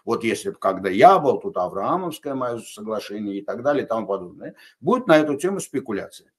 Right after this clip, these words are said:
одна. Или же с другой стороны, с другой стороны, <clears throat> сделать так, чтобы, э, на этой тематике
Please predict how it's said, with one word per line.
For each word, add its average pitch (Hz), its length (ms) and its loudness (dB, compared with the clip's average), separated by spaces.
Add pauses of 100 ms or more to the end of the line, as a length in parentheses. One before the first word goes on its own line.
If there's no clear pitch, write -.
одна. 113 280 -4 (100)
Или 262 260 2
же 226 160 -2
с 170 80 -2
другой 151 360 4
стороны, 160 520 -6 (320)
с - 40 -18
другой 127 300 0
стороны, 151 400 -8 (560)
<clears throat> 123 600 0
сделать 143 420 2
так, 165 180 -2
чтобы, 135 320 -2
э, 107 720 0
на 120 160 2
этой 147 220 -2
тематике 127 680 -6